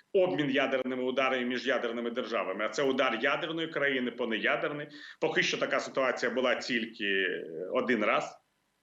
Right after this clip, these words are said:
В Японії під час Другої світової війни. Однак з цього були зроблені висновки, більше цього ніколи не було. Вважалося, що цього ніколи не буде.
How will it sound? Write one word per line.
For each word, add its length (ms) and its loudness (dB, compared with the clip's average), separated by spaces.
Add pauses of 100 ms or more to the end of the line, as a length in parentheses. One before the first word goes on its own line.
(420)
В 140 -4
Японії 460 2
під 160 -2
час 180 0
Другої 300 0
світової 460 0
війни. 300 0
Однак 220 0
з 80 -6
цього 220 0
були 200 0
зроблені 420 0
висновки, 500 -2
більше 320 0
цього 180 -2
ніколи 360 0
не 120 0
було. 240 2
Вважалося, 500 2
що 140 -4
цього 220 -2
ніколи 440 0
не 100 2
буде. 380 -4